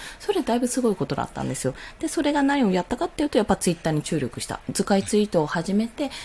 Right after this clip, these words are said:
まあ、図解のスキルを上げていったことっていうのが大きいです。で、その図解スキル、図解ツイートをすることによってフォロワーさんが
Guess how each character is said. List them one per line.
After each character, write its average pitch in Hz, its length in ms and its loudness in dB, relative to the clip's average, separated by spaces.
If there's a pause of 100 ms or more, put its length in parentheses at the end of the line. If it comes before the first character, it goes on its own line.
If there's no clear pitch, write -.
(160)
ま 247 120 2
あ、 190 60 2
図 - 160 -4
解 175 200 4
の 165 80 2
ス - 100 -6
キ 180 120 0
ル 131 80 2
を - 40 2
上 131 140 -2
げ 143 100 -4
て 156 120 -4
い - 100 -6
っ - 60 -8
た - 180 -6
こ - 160 -12
と 269 100 -2
っ - 20 -4
て - 160 -2
い 180 40 2
う - 20 2
の 165 80 -2
が 240 220 -2
大 139 140 0
き - 160 -8
い - 20 -6
で 113 100 -2
す。 - 160 -10 (440)
で、 403 140 -4 (320)
そ - 140 -4
の 285 140 0
図 262 100 0
解 285 160 2
ス - 160 -4
キ 254 140 0
ル、 175 100 6
図 175 100 2
解 196 140 4
ツ 233 140 0
イ 220 40 4
ー - 40 -4
ト 139 80 0
を 131 40 2
す 170 160 -4
る 202 80 -2
こ 247 140 -4
と 240 100 0
に 196 80 4
よ 165 60 0
っ 160 40 -2
て - 120 -4
フ 190 140 -4
ォ - 20 2
ロ 196 80 4
ワ 196 80 2
ー - 20 -4
さ 202 160 0
ん 196 220 2 (440)
が 185 340 2